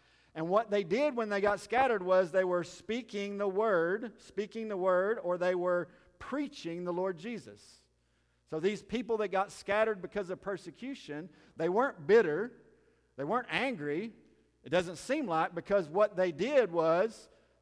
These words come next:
they, wherever they s-, got scattered, they started preaching Jesus to that new area that they, that they came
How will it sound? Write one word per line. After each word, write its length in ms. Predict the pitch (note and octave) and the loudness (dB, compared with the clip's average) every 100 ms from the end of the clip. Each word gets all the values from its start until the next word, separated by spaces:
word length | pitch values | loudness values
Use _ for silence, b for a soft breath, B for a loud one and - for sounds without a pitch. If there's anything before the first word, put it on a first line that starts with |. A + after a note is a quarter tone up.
| - | -4
they, 140 | D#3+ | -2
wherever 680 | F#3+ - - B2+ D#3+ G#3 G3+ | -2 -6 -10 -2 0 0 0
they 120 | G#3+ | 0
s-, 160 | G#3 - - | -2 -6 -2
got 200 | G3+ G#3 | -2 -2
scattered, 520 | - A3+ B3+ G3+ F#3 | -4 0 2 0 -2
they 120 | E3+ | -4
started 400 | - F#3+ G#3+ G#3 | -2 -2 -2 -4
preaching 500 | - A3+ - G#3 G#3+ | -6 -6 -6 -8 -8
Jesus 520 | D#3 B3 A#3+ D#3 D#3 | -6 -6 -4 -6 -10
to 140 | - E3+ | -10 -4
that 200 | F3+ F3 | -4 -2
new 200 | G3 G#3 | -2 0
area 300 | G#3 F3+ D3+ | -2 -2 -2
that 160 | D#3+ | -4
they, 100 | D#3+ E3 D#3+ - | -4 -6 -8 -10
that 200 | D#3 D3 | -8 -8
they 120 | D#3 | -10
came 240 | F#3+ A#3 | -10 -14